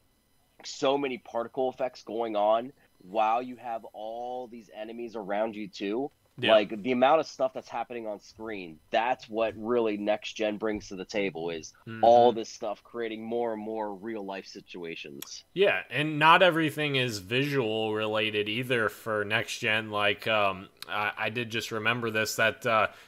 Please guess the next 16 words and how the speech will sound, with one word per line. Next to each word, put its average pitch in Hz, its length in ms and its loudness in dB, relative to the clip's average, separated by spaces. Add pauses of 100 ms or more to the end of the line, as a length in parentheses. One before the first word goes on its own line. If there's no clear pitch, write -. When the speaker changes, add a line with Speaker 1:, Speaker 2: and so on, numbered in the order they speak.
Speaker 2:
Dirt 143 320 4
five 117 680 4
has 123 420 4
a 110 300 0
feature 135 500 -2
where 107 380 0
you 110 240 -6
can 113 180 -8
play 117 320 2
a 101 120 0
hundred 117 340 -2
and 104 100 -8
twenty 117 320 -6
frames 107 400 -6
per 104 160 -2
second. 123 440 -2